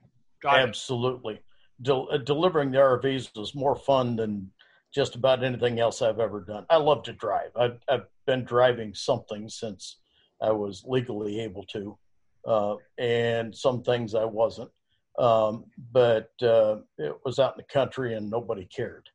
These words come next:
Speaker 1: Right.
Speaker 2: Um, and, uh, yeah, it was driving for work. It wasn't just me running around. Um, so, you know, driving, my dad was a truck driver. Going over the road to me was,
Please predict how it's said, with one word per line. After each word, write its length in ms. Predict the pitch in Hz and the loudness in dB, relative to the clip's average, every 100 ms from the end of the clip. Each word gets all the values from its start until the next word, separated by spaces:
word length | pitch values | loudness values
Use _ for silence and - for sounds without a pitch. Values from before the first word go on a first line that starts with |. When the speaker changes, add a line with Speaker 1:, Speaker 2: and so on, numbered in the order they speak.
| _ _ _ | _ _ _
Speaker 1:
Right. 260 | 139 131 123 | -6 -2 -2
Speaker 2:
Um, 380 | 107 101 98 98 _ _ _ - | -2 -6 -10 -14 _ _ _ -10
and, 560 | 120 110 107 104 107 104 | -6 -6 -6 -8 -10 -2
uh, 360 | 117 110 107 98 _ _ _ _ _ _ - | 2 4 2 -4 _ _ _ _ _ _ -4
yeah, 300 | 147 123 123 | 2 4 4
it 140 | 135 | 2
was 140 | 123 | -2
driving 440 | 120 156 131 110 113 | 0 2 2 0 -6
for 220 | - 131 | -4 -4
work. 320 | 113 98 - | -2 -4 -4
It 100 | 120 | -4
wasn't 360 | 113 113 - - | 0 0 -2 -12
just 200 | 107 - - | -12 -12 -10
me 200 | 120 104 | -8 -6
running 320 | 107 117 101 | -2 -2 -2
around. 500 | 95 110 107 101 104 - - _ - 120 | -10 -8 -6 -8 -12 -16 -20 _ -8 -4
Um, 400 | 107 101 95 92 _ _ _ _ - | -4 -6 -10 -14 _ _ _ _ -20
so, 580 | - - 147 123 117 - - | -16 0 4 4 2 -8 -6
you 100 | 139 | -2
know, 220 | 120 101 _ _ _ _ | -2 -4 _ _ _ _
driving, 560 | 147 156 143 131 120 110 _ _ _ _ - | 2 2 2 0 -4 -10 _ _ _ _ -6
my 180 | 120 120 | 0 2
dad 380 | 104 135 123 120 | 4 4 4 0
was 180 | 120 | -2
a 60 | 110 | -2
truck 360 | - 127 117 - | 0 2 2 2
driver. 600 | 113 117 113 113 113 - _ _ _ _ _ | 4 4 2 -4 -8 -12 _ _ _ _ _
Going 240 | 139 139 123 | 2 4 4
over 180 | 123 113 | 2 0
the 120 | 110 | -2
road 340 | 120 123 117 | 2 2 0
to 100 | 117 | -6
me 280 | 104 117 113 | -4 -4 -4
was, 400 | 104 98 92 90 | -6 -8 -10 -14